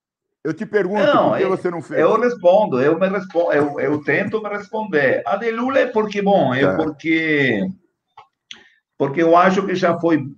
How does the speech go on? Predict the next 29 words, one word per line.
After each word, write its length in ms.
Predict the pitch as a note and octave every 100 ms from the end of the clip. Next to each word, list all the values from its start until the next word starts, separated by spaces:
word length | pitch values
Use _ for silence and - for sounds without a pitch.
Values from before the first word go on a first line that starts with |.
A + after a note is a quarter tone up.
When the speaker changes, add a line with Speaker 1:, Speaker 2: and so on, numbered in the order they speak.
| -
Speaker 2:
bastante 380 | D#3+ D3 F#3 E3+
bem 160 | D3+
abordado 560 | C#3+ C3+ C3+ C#3+ F#3 D#3+
em 60 | B2+
outros 280 | B2 A#2
filmes, 420 | - B2 F#3 D3+ G2+
não? 160 | C3
Tem 200 | B2 A2
um 100 | G2+
filme 280 | F#2+ A#2+ G#2+
de 60 | G#2
ficção, 600 | A#2+ - C3+ C3+ C3 G#2 F#2+
Speaker 1:
Uhum. 100 | F#2+
Speaker 2:
tem 120 | A2
um, 140 | G#2
toda 160 | A2 C3
uma 180 | A#2 A2
estrutura 460 | G#2 B2+ B2 C3+
Speaker 1:
Tá. 120 | B2 -
Speaker 2:
partidária 640 | B2 B2+ A#2 C3 B2 G#2
que 100 | G#2
pode 220 | A2 A2
fazer 220 | G#2+ -
muito 340 | G#2+ B2+ C3+ A2
bem 160 | A2+
isso. 420 | G2+ B2+ D#3 - F#2+
Eu 100 | A#2
não 120 | A2+
preciso, 640 | - G#2 - A2+ G#2+ F#2+